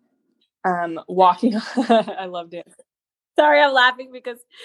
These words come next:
Speaker 2: we put on a song and had a dance party before we started. <laughs>
Speaker 1: Yeah, we like having dance parties. Um, yeah, that's one of the things I miss most is I used to dance a lot before covid,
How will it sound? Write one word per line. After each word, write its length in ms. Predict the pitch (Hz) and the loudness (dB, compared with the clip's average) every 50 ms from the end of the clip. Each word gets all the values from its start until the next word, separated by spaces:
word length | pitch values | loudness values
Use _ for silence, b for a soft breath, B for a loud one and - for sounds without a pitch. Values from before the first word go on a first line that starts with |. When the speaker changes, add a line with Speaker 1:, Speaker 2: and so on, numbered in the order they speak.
| 440 403 359 - | -16 -16 -12 -10
Speaker 2:
we 120 | - 269 | -8 -6
put 140 | 254 - 269 247 | -2 2 4 4
on 120 | 240 233 | 4 2
a 80 | 233 240 | 0 0
song 260 | 247 226 220 226 226 | 2 2 2 2 0
and 80 | 226 233 | -4 -4
had 100 | 226 202 | -4 -4
a 40 | 202 | -4
dance 320 | 185 202 202 202 202 - | -4 -4 -4 -4 -4 -6
party 300 | - - 208 190 196 202 196 | -8 -6 -6 -4 -6 -8 -10
before 280 | 196 226 - 233 208 | -12 -14 -14 -14 -10
we 100 | 208 220 | -10 -10
started. 460 | 254 - - 220 214 214 208 208 349 - _ - | -10 -8 -6 -6 -6 -6 -8 -12 -14 -16 _ -4
<laughs> 280 | 320 339 - - 294 240 | -2 -2 -2 0 0 2
Speaker 1:
Yeah, 200 | 202 180 175 180 | 4 4 4 4
we 100 | 196 202 | 4 4
like 180 | 214 220 233 277 | 2 2 2 2
having 240 | 254 240 233 233 | 0 2 2 0
dance 300 | - 190 180 170 175 - | 0 0 0 0 -2 -4
parties. 720 | - 202 175 175 170 180 190 214 240 285 285 - - - b b b b b b b b _ - | -6 -6 -4 -4 -4 -6 -6 -4 -6 -6 -8 -12 -16 -20 b b b b b b b b _ 2
Um, 720 | 190 190 190 190 185 185 180 175 170 165 165 160 160 185 _ _ _ _ _ _ | 4 4 4 4 2 2 -2 -6 -10 -14 -16 -16 -20 -20 _ _ _ _ _ _
yeah, 260 | - 180 180 190 180 165 | -14 -12 -12 -12 -12 -10
that's 220 | 165 170 170 - - | -10 -10 -6 -4 -2
one 100 | 202 202 | 0 0
of 80 | 196 | 0
the 80 | 190 185 | -2 -2
things 320 | 190 - 180 180 185 180 | -4 -6 -8 -8 -6 -6
I 80 | 185 175 | -6 -6
miss 480 | 170 170 165 170 - - - - - - _ _ _ _ _ _ | -6 -6 -8 -8 -10 -14 -18 -18 -20 -20 _ _ _ _ _ _
most 580 | - 180 180 185 185 190 185 190 185 - - - | -8 -2 2 4 6 6 6 4 2 -2 -2 0
is 300 | 170 160 156 160 - - - | 0 0 -2 -4 -10 -8 -2
I 60 | - | 0
used 240 | 165 160 165 165 - | 2 2 2 2 0
to 80 | 180 165 | -2 0
dance 720 | 160 - 156 160 156 160 - - - - - - - - _ _ _ _ _ _ _ _ _ _ - | 0 0 0 0 0 -2 -2 -6 -10 -14 -16 -16 -18 -20 _ _ _ _ _ _ _ _ _ _ 2
a 80 | 175 | 4
lot 380 | 165 160 156 156 143 143 - - _ _ - | 4 6 4 4 2 0 -4 -10 _ _ -8
before 300 | 165 165 - 175 156 - | -8 -6 -4 -6 -8 -6
covid, 500 | - 175 170 170 165 156 143 135 - | -8 -8 -8 -6 -4 -4 -4 -4 -6